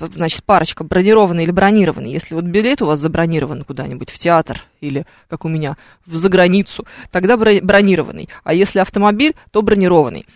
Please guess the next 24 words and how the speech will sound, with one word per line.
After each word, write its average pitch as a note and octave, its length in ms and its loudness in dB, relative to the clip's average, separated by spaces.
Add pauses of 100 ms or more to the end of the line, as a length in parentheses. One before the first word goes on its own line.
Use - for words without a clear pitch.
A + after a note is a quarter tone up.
(120)
А, D#3+ 260 -2
здесь, D#3+ 340 -2
а, D#3+ 460 -4
разница E3+ 400 -2
слов, E3+ 220 -6
от - 80 -8
которых - 300 -10
происходит G3+ 380 -4
бронь F#3 320 2
и - 80 -10
броня, C#3+ 360 -2
соответственно. - 580 -16
Вот - 240 -16 (720)
такая - 260 -16
вот - 160 -18
примерно - 400 -16
история. - 360 -12 (280)
М, E3+ 160 -10
ещё D#3 160 -8
есть F3+ 100 -6
броня, E3+ 360 -4 (120)
отдельная - 460 -16 (300)
штука. - 320 -8
Так, F#3 240 2